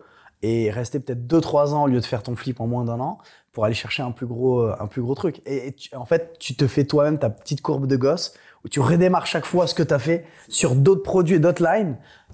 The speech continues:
quitte même à arriver à une consolidation à un moment donné ou à t'entourer des personnes qui font ce que toi, t'as pas envie de faire. Ce que moi, j'adore chez nous, c'est qu'on est, on a des compétences très différentes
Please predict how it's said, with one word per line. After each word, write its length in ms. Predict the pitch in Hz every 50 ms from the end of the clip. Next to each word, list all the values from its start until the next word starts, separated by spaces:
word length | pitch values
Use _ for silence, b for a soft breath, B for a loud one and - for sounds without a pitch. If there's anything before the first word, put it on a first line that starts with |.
| b -
quitte 200 | - 214 - 208
même 260 | 214 214 214 208 190
à 100 | 170 160
arriver 300 | 160 151 180 196 175 190
à 40 | 160
une 80 | 151
consolidation 640 | - 143 160 147 - 170 160 151 156 151 151 - 170
à 40 | 160
un 40 | 151
moment 220 | 147 147 147 147
donné 240 | 143 151 156 165 160
ou 100 | 147 123
à 60 | 127
t'entourer 360 | 127 147 156 - 170 156 165 160
des 80 | 147
personnes 340 | - 151 135 - - 175 165
qui 100 | - 131
font 180 | 113 - - 139
ce 80 | -
que 80 | - 131
toi, 160 | 120 139 139
t'as 120 | - 131
pas 100 | - -
envie 140 | 131 120 123
de 40 | 117
faire. 180 | - 147 165 180 _ _ _ _ _ _ _ _ _ _
Ce 120 | _ - -
que 80 | -
moi, 240 | 113 101 101 107 117
j'adore 340 | 113 123 120 123 127 107 98
chez 160 | - - 143
nous, 160 | 135 156 170
c'est 180 | 156 - - 117
qu'on 420 | - - 101 95 92 90 101 110 110
est, 100 | 107 - _ _ -
on 100 | 101 117
a 60 | 117 110
des 120 | 113 120
compétences 440 | - 135 120 135 135 135 131 127 -
très 160 | - - 147
différentes 520 | 135 131 - - 143 139 147 143 - b